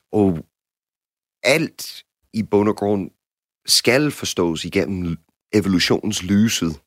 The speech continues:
hvis du spørger mig. Øhm, vi har en masse af tilpasninger, som er, som er blevet påvirket og skabt af vores forfædres livsstil.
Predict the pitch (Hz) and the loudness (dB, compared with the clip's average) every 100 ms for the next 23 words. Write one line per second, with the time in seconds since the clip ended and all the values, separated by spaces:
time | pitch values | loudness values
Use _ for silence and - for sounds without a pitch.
0 | _ _ 92 87 - - - 90 95 87 | _ _ -6 -6 -4 -6 -2 -2 0 -2
1 | 78 87 104 - - _ _ - 87 90 | -2 -2 -6 -16 -20 _ _ -8 -6 -6
2 | 90 87 - - 104 107 127 113 87 _ | -6 -8 -14 -6 -4 0 0 -2 -6 _
3 | _ 107 107 135 - 120 - - 127 139 | _ 2 2 2 2 0 0 0 0 -2
4 | 95 82 - 90 87 80 _ _ _ _ | -4 -6 -6 -6 -6 -8 _ _ _ _
5 | _ - - 95 92 - - - - 104 | _ -4 0 2 2 0 0 -2 -2 -2
6 | 92 - 82 73 71 - 120 143 143 113 | -6 -4 -2 -2 -4 -2 2 2 2 0
7 | 98 85 - 85 - 98 120 - - 101 | 0 -2 -4 -4 -2 -2 -4 -8 -6 -6
8 | 104 95 90 - - - - _ _ _ | -2 -2 0 -4 -12 -20 -20 _ _ _
9 | _ - - 120 143 - 78 87 82 85 | _ -4 4 4 4 0 -2 -2 -4 -4
10 | 82 95 110 123 - - 78 | -4 -2 -2 -4 -6 -8 -8